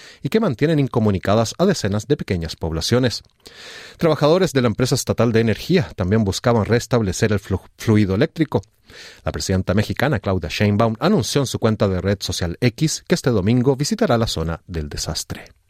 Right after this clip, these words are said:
El mandatario de Venezuela, Nicolás Maduro, tachó este domingo de bruja demoníaca a la dirigente opositora María Corina Machado, dos días después de haber sido galardonada con el Premio Nobel de la Paz. La opositora, acusada por Maduro de pedir una invasión extranjera a Venezuela,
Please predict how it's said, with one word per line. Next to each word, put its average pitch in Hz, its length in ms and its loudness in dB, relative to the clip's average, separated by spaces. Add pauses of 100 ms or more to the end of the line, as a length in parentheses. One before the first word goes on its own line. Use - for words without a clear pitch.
(1120)
El 101 140 2
mandatario 117 420 4
de 123 60 4
Venezuela, 139 440 2
Nicolás 123 360 2
Maduro, 120 340 4
tachó - 300 -2
este 127 180 0
domingo 123 400 4
de 110 80 0
bruja 110 380 0
demoníaca 127 760 0
a 90 120 -4
la 87 80 0
dirigente 98 480 -2
opositora 110 540 2
María 92 280 -2
Corina 90 300 -2
Machado, 139 480 0 (320)
dos 139 220 -2
días 147 260 2
después 131 380 -2
de 135 80 2
haber 110 160 2
sido 127 280 2
galardonada 95 640 2
con 117 120 0
el 95 100 0
Premio 90 260 -2
Nobel 85 240 -2
de 87 80 -2
la 87 100 -2
Paz. - 340 -2 (520)
La 82 100 0
opositora, 101 640 0
acusada 95 440 -2
por 117 180 0
Maduro 110 360 2
de 95 120 -2
pedir 98 260 -2
una 101 140 2
invasión 92 400 -2
extranjera 101 640 -2
a 98 120 -4
Venezuela, 120 560 0